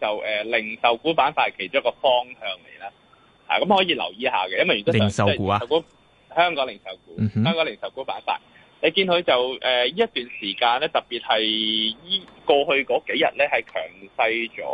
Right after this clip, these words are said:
Speaker 1: 好多嘅，
Speaker 2: 係。
Speaker 1: 香港零售股。咁又，呃，畀，畀啲例子啦。呃，其中一個例子就，呃，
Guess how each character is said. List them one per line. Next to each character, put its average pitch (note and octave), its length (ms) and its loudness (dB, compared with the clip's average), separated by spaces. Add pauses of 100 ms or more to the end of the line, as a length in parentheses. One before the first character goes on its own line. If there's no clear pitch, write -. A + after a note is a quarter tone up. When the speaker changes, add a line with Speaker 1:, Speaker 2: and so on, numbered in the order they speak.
(120)
Speaker 1:
好 - 100 -6 (140)
多 A2 220 4
嘅， F#2 40 -6 (320)
Speaker 2:
係。 G#2+ 100 2
Speaker 1:
香 - 120 2
港 D#3 140 -2
零 F#2+ 140 -16
售 G2 120 -4
股。 A#2 180 -4 (360)
咁 F3 60 2
又， D#3 300 2
呃， A#2+ 220 2
畀， D3 340 2
畀 B2 180 0
啲 C#3+ 220 4
例 G#2 80 -6
子 G#2+ 260 -6
啦。 A#2 200 0 (1160)
呃， C#3+ 160 6
其 A#2 140 -4
中 E3+ 120 2
一 - 20 -4
個 C#3 80 2
例 A2 160 -2
子 C#3 120 -10
就， A2 220 2 (200)
呃， G#2+ 540 2